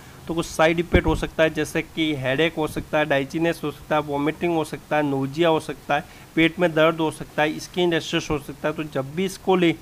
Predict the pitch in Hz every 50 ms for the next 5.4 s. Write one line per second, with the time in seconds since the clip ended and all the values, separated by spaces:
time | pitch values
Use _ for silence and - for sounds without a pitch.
0 | - - - - - - - 156 156 151 151 - - 175 160 - 180 170 - -
1 | 151 147 151 156 165 160 - 175 165 170 170 165 151 147 139 - 156 147 139 143
2 | 143 - - 175 175 175 175 165 175 170 160 156 151 160 160 160 - 170 160 156
3 | 160 160 165 160 147 147 139 - 165 165 165 160 160 165 160 - 156 151 147 -
4 | - - 156 151 - 151 - - 175 160 160 160 160 156 - 151 - - - 170
5 | 160 156 147 151 151 151 156 147